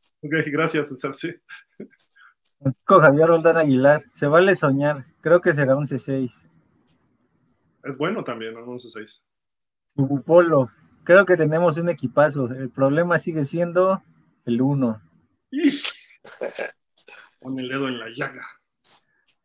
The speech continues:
Speaker 2: Diego Carvajal, no creo que Tua esté en este momento,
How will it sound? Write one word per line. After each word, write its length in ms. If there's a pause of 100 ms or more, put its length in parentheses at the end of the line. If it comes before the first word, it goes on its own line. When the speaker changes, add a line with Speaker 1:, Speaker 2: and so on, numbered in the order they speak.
(720)
Speaker 2:
Diego 340
Carvajal, 680 (120)
no 220
creo 160
que 140
Tua 260
esté 180
en 100
este 200
momento, 560